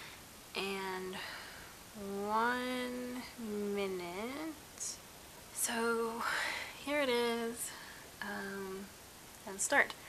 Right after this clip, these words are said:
So, uh, Pride and Prejudice, Sense and Sensibility, Northanger Abbey, Emma, Mansfield Park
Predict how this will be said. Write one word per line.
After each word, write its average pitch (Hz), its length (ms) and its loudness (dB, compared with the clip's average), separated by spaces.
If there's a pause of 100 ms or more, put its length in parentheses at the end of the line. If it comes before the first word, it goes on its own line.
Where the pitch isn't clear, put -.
(140)
So, - 320 8 (720)
uh, 190 340 6
Pride 196 240 2
and 220 120 2
Prejudice, 202 720 4 (120)
Sense - 300 2
and 202 100 0
Sensibility, 190 880 2 (460)
Northanger 180 460 0
Abbey, 233 720 6 (520)
Emma, 202 540 6
Mansfield 196 680 0
Park 185 680 2